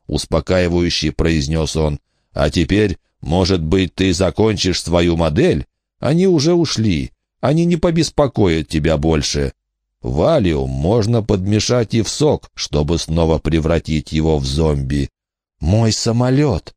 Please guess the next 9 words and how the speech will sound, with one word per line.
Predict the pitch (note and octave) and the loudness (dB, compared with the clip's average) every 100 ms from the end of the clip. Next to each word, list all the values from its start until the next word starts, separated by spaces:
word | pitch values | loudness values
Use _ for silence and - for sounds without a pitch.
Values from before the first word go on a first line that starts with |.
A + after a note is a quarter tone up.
| _ | _
Уэйн | - D#2 F#2+ F#2 | -4 2 2 2
поглядел | - F2+ F2 F2+ F2+ F#2 | 0 0 2 2 2 2
на | F2 F2 | 2 0
рассыпанные | F2+ E2+ - F2 F2+ E2+ F2 | 0 -2 -2 -2 0 0 0
пластмассовые | E2 F2 E2+ - E2+ E2 - E2+ E2 E2 | 0 0 0 0 0 0 0 -2 0 2
детали. | D#2 E2 - E2+ D#2 D2 - _ _ _ _ | 0 -2 0 0 2 -2 -4 _ _ _ _
«О!» | A#2 C#3+ D3+ G#2 C#2+ | 0 2 2 -2 -4
прошептал | - E2 - E2 - D2+ D2+ E2+ | -2 0 0 -2 -2 0 2 2
он, | A2+ A2 | 2 -2